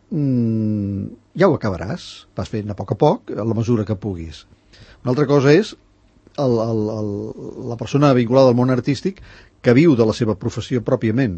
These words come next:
És a dir, que, que si és, eh, fotògraf, fa fotografia només. I si és, eh, pintor, pinta. I si és escriptor, només escriu.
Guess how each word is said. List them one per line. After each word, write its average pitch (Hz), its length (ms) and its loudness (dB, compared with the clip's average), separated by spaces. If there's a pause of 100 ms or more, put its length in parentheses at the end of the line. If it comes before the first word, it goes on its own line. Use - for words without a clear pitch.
(200)
És - 60 -14
a 110 40 -8
dir, 104 80 -8
que, 113 220 -6
que 120 160 -8
si 110 260 -6
és, 101 240 -6
eh, 104 320 -4
fotògraf, 139 380 0
fa 143 100 4
fotografia 113 480 -2
només. 92 380 -4
I 135 180 -10
si 120 160 -6
és, 107 320 -4
eh, 104 160 -4
pintor, 120 400 -2
pinta. 156 220 0
I 98 80 -2
si 117 80 -6
és 107 80 -4
escriptor, 127 340 -2
només 147 160 0
escriu. 117 380 -2